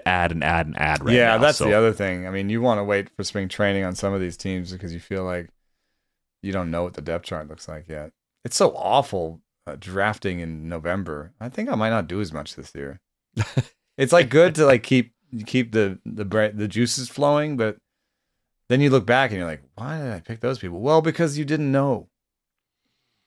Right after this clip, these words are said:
Speaker 1: I have found in the handful of very early drafts I've done that I'm a little ahead of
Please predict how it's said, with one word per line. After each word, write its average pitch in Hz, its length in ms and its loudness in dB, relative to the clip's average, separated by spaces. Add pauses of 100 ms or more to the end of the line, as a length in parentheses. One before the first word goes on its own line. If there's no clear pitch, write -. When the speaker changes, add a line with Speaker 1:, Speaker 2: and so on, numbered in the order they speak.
(840)
Speaker 1:
I 98 180 4 (160)
have 117 200 4
found 113 840 6
in 95 260 6
the 92 100 2
handful 110 540 2
of 101 140 4
very 107 420 4
early 113 240 6
drafts 104 400 2
I've 98 160 4
done 110 240 2
that 113 120 2
I'm 107 520 2
a 78 60 0
little 107 360 4
ahead 110 460 2
of 113 540 2